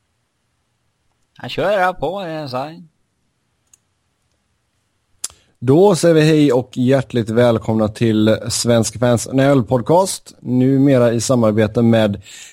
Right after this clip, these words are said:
Speaker 2: C C M. Mitt namn är Sebastian Norén och med mig som vanligt så har jag Niklas Wiberg och Robin Fredriksson. Vi, eh, vi ska faktiskt börja med programmet med att säga grattis till Niklas. Han var på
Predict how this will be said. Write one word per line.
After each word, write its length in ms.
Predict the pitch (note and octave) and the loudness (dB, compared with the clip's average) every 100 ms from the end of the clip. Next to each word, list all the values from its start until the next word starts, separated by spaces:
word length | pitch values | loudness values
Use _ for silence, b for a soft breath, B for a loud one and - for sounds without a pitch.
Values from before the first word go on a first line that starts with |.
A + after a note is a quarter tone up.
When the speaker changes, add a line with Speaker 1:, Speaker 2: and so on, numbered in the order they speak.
| B | B
Speaker 2:
C 360 | - C#3 C3 | -2 0 0
C 280 | - C#3+ C#3+ | 2 0 2
M. 300 | D3 G3 G2 F#2 _ _ _ _ _ _ - | 2 0 -2 -6 _ _ _ _ _ _ -8
Mitt 280 | B2 A#2+ A#2+ | -4 -2 0
namn 380 | B2+ B2 B2 A#2 | 2 2 0 -2
är 240 | B2 A#2+ | 0 -2
Sebastian 540 | - B2 A#2+ - B2 | -2 -2 -2 0 2
Norén 380 | B2+ B2+ C3+ E3 | 2 2 0 0
och 160 | C3+ - | -4 -2
med 200 | A2 A2 | -2 0
mig 120 | G#2+ | -2
som 160 | G#2+ G#2+ | 0 2
vanligt 320 | G#2+ G#2+ G#2 | 2 2 0
så 80 | G#2+ | 0
har 80 | |
jag 100 | G#2 | 2
Niklas 400 | G#2+ G#2 A2 F#2+ | 2 0 -2 -4
Wiberg 480 | G#2+ A#2+ G#2+ G#2+ A#2 | 0 2 2 2 0
och 300 | - A#2+ - B2+ | -2 -6 -6 -4
Robin 500 | A#2 A#2 A2+ A#2 A2+ | -2 0 0 0 0
Fredriksson. 680 | - C3 A#2 G2 C3+ F#3+ - b b b b - | 0 2 2 0 0 -2 -6 b b b b -10
Vi, 380 | A2 A#2+ B2 A#2+ | 0 2 4 4
eh, 240 | A#2+ A2+ E2 | 4 0 -4
vi 180 | A#2+ | -8
ska 100 | C#3 | -2
faktiskt 220 | F3 D3+ B2+ | 0 0 0
börja 280 | D3+ C3 | 2 2
med 160 | B2 - | 0 -2
programmet 380 | C#3 C3 A#2 G#2+ | -2 0 0 -4
med 80 | A2+ | -6
att 60 | |
säga 160 | A2+ A2 | -2 0
grattis 500 | A#2+ A#2 - A#2+ - | 0 -2 -4 -10 -4
till 100 | A#2+ | -2
Niklas. 580 | A#2 A#2 B2+ C#3+ - _ _ | -2 -2 -2 -2 -6 _ _
Han 420 | - A2+ A2 A2 | -4 -2 0 0
var 180 | A2+ G#2+ | 2 0
på 480 | G#2+ A2+ A2 G#2+ | 0 0 2 2